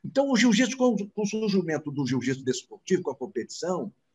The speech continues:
ninguém mais ensinava, porque eu talvez tenha, tenha, até eu, eu estou,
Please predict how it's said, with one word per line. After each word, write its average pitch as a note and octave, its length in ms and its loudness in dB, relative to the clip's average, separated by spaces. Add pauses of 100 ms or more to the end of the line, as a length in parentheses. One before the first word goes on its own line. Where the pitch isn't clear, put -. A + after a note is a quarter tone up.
(340)
ninguém B3+ 240 4
mais B3 220 2
ensinava, G3+ 640 0
porque G3 340 2 (540)
eu A#3 140 4
talvez A3 380 4
tenha, A#3 200 2 (180)
tenha, G#3 460 0
até F3+ 280 -8
eu, G#3 300 4
eu G#3+ 140 8
estou, F#3+ 480 -2